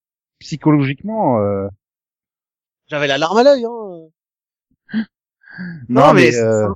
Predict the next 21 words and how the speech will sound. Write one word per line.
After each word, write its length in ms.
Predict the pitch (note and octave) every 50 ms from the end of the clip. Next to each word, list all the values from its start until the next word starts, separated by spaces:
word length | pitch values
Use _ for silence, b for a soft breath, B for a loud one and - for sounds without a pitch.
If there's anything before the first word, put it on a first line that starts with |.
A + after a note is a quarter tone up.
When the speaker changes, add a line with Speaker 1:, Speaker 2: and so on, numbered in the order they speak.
| _ _ -
Speaker 2:
ça 100 | A3 G#3
n'enlève 400 | G#3+ A#3 A#3+ A#3+ A#3+ G#3 F#3+ G#3
rien 320 | G#3+ F#3+ - G#3 A3+ C4 D4+
à 140 | - F3 F3
la 80 | E3
qualité 400 | D#3+ - G3 F#3+ F#3 F3 - G#3
scénaristique 500 | G3 - G3 F3+ E3+ E3 E3 E3 - F3 E3
de 60 | D#3+
la, 180 | D3+ C#3+ C#3 C3
de, 340 | C3 C3+ C3 B2+ C3 C3+ B2+
de 100 | C3 C3+
ces 140 | - -
deux 180 | C#3+ D3 D3+ C#3
épisodes, 380 | C3+ - - B2+ D#3 F#3+ A#3 B3 -
ça 180 | - - - - D#3+ D3+ D#3+
ne 380 | C3+ B2+ B2+ B2+ B2 B2 B2 - _ _ _ _ _ _ _ _ _ _ _ _ _ _ _ _ G#2 G2+ F#2+ _ _ _ _ _ _ _ _ _ - C#3+ -
Speaker 1:
Et, 460 | - B2+ B2 - C#3 D3 C#3+ C#3+ C#3+
et 40 | C#3
donc 180 | C3+ D3 D#3 -
sinon, 340 | - - E3+ E3+ F#3 G3 F3+
Delphine. 600 | E3+ D#3 - - E3+ F3+ F3+ E3+ B2+ G#2+ F#2 D#2